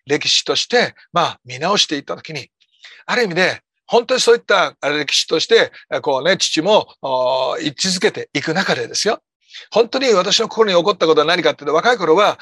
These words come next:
「なんでやねん」って思いの方が強かったんですけれど、でも、最終的に、あ、父は父として、すべてね、完璧に何かできたわけではない。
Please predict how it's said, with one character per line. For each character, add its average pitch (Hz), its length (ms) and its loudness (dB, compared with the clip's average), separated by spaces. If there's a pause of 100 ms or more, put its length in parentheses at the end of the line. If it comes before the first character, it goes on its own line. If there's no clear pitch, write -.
(160)
「な 135 120 -4
ん 151 60 -6
で 226 80 4
や 269 100 2
ね 185 140 2
ん」 160 40 -6
っ - 20 -18
て - 80 -4
思 160 180 4
い 156 60 0
の 147 60 -4
方 151 60 -6
が 127 120 -8
強 208 220 0
か 247 60 2
っ - 40 -8
た 160 100 -2
ん 139 60 -12
で 135 60 -10
す - 80 -6
け 151 80 2
れ 147 80 4
ど、 156 240 2 (260)
で 208 80 4
も、 185 240 4 (120)
最 139 260 -6
終 208 120 -2
的 214 180 0
に、 160 180 -4 (220)
あ、 120 120 -12
父 - 300 -2
は 135 120 2
父 - 280 -4
と 170 100 0
し - 80 0
て、 247 240 2 (680)
す - 240 -2
べ 254 120 6
て 180 260 0
ね、 226 240 0 (480)
完 196 200 0
璧 226 220 -2
に 160 200 -2 (140)
何 180 260 -2
か 156 120 2
で 180 120 -2
き - 80 -12
た 139 100 -6
わ 123 80 -10
け 139 60 -12
で 135 80 -8
は 143 40 -12
な 160 140 2
い。 120 80 -6